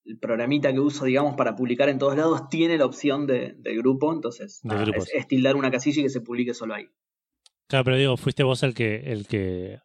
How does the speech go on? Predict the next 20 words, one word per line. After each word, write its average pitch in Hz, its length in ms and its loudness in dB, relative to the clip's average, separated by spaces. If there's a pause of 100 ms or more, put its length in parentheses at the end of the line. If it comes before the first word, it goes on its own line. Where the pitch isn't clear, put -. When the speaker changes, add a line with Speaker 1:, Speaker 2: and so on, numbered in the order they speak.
Speaker 2:
impulsó 113 580 2
revivir 107 440 2
el 101 100 -4
grupo 101 240 -6
un 92 60 -10
poco 95 240 -6
con 95 140 -6
esto. - 200 -14 (260)
Speaker 1:
Además, 131 520 2
sí, - 360 -8
por 117 140 4
eso 123 160 2
me 120 100 0
pareció 120 340 4
apropiado 120 420 4
tildar 110 280 2
esa 110 140 -2
casilla, 107 360 -6
sí. 101 220 -10 (460)
Speaker 2:
Claro. - 380 -8